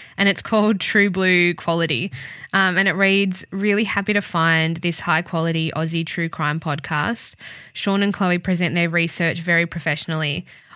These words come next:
I also enjoy how they share their presentation so warmly and naturally." Um, I don't know if she's listened to the bro-, <laughs> blooper reel yet, but <laughs> it's, it's not always,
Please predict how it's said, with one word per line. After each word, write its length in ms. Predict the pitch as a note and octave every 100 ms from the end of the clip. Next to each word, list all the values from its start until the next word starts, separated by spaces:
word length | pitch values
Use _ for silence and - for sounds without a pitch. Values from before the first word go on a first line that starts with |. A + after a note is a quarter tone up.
| -
I 100 | F#3
also 260 | F#3 F#3 G3
enjoy 340 | F#3+ F3+ E3+
how 160 | E3 E3
they 160 | E3
share 320 | D#3+ - D#3+
their 140 | D#3+ E3
presentation 640 | E3+ D#3+ D#3+ D3+ D3 E3+
so 260 | D3 E3+ E3
warmly 400 | D#3+ D3 D#3+ D3+
and 100 | D3+
naturally." 560 | C#3+ - - - F3+ F#3 - - -
Um, 320 | F3 E3+ E3+ F3
I 60 |
don't 140 | F#3+ F3+
know 60 |
if 60 | F3+
she's 140 | F#3+
listened 240 | F3 D#3+ F#3
to 60 |
the 80 | F3
bro-, 280 | E3+ E3+ E3+
<laughs> 140 | -
blooper 400 | F3 F#3+ F#3+ G#3+
reel 200 | G3 F#3
yet, 320 | F#3+ F#3+ E3 -
but 180 | G3 B3
<laughs> 80 | B3
it's, 240 | D#4 E4+
it's 160 | E4 D#4+
not 240 | B3+ A#3
always, 460 | A3 G#3+ G#3 G#3